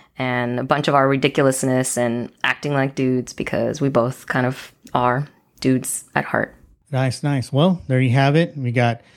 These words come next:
Speaker 2: coming up in twenty twenty-three, yeah, Detective Cox and Doctor Fox.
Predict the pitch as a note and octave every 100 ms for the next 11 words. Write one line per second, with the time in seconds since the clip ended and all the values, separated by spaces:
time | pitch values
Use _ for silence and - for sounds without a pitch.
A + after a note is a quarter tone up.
0 | _ _ _ _ _ _ - E3+ D#3 C#3+
1 | F3+ F3+ C#3 A#2+ G2+ _ - - D#3+ C3
2 | - D#3 C3 D3 D#3 G3 G3+ - _ _
3 | _ _ D3+ A2+ F#2+ G2 A2+ - B2+ -
4 | G#2+ - A#2 C#3 - G#2 G2 F#2 G2+ -
5 | A#2+ D3+ D#3+ -